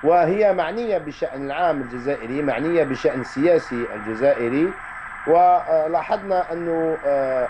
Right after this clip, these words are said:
أول خروج لحركة رشاد ل-، آه، آه، خاصة في الشارع، وهو كان في جانفي ألفين وحداش، آه، إحياءً لذكرى،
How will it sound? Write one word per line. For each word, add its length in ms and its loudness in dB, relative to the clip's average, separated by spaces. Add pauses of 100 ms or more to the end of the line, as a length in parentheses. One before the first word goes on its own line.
(100)
أول 300 4
خروج 460 4 (460)
لحركة 800 0
رشاد 380 2 (180)
ل-، 340 -4
آه، 20 -4
آه، 480 -2
خاصة 320 0
في 100 -6
الشارع، 380 4
وهو 280 4
كان 360 2
في 340 0
جانفي 520 0
ألفين 300 -2
وحداش، 440 2 (600)
آه، 180 -2
إحياءً 420 0
لذكرى، 1400 0